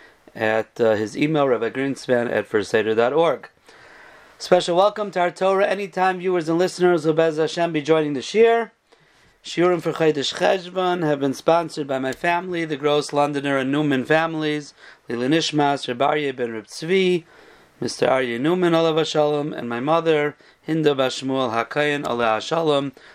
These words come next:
Their neshamas should have an aliyah. Okay, we are talking today about the Gadol Reb Yitzchak Isaac Chaver.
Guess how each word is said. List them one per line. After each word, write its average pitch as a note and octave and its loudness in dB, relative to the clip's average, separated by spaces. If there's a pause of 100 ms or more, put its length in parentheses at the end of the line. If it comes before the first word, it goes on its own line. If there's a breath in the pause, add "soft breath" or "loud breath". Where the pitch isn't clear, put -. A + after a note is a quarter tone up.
(100)
Their B2+ -8
neshamas C3+ -2
should B2+ -2
have B2 0 (360 soft breath)
an A#2 -8
aliyah. A#2 0 (1600 loud breath)
Okay, G#3 4
we G3+ 2
are G3 2
talking A3+ -4 (320)
today G3 2
about F#3+ 0
the E3+ -10
Gadol G3 0
Reb D#3 0
Yitzchak G#3 -2
Isaac F#3 -2
Chaver. C#3 -2